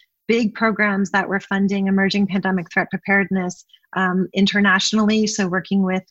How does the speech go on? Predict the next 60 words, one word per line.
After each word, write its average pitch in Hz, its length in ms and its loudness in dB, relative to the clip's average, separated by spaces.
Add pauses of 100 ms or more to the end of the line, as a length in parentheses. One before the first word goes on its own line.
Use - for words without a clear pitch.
colleagues 185 400 -2
at 175 160 -6
the 180 80 -6
W 170 340 -6
H 175 160 -6
O, 226 240 2
which 202 180 -4
<laughs> - 0 -
everyone's 233 460 2
heard 208 160 2
about 185 240 0
now, 214 440 2 (320)
as 185 120 0
well 208 180 2
as, 190 340 -2
um, 190 300 2
the 190 260 -2
sort 185 200 -2
of 180 80 -2
similar 208 300 2
one 196 200 2
for 196 100 -2
animal 196 300 2
health, 202 300 2
F 196 180 -4
A 202 160 2
O. 196 260 0 (300)
And 196 140 2
predict 247 320 0
was 370 160 0
kind 233 220 0
of 208 140 0 (320)
their 220 160 2
wildlife 196 760 0 (480)
human, 220 520 2 (100)
um, 190 460 0 (280)
program 208 500 0
that 190 220 0
worked 208 340 0
in 220 160 4
the 196 80 0
field. - 500 -4
And, 196 320 0
and 190 300 2
what 185 180 0
we 202 160 4
did, 214 300 0
they, 214 140 2
they 196 180 -2
really 226 200 2
should - 160 -2
have - 100 -2
called 190 200 -4
us - 300 -6
Insight, 190 580 0
<laughs> - 40 -12
is 214 200 0
what, 202 180 -2
is 190 200 -2
what, 208 160 0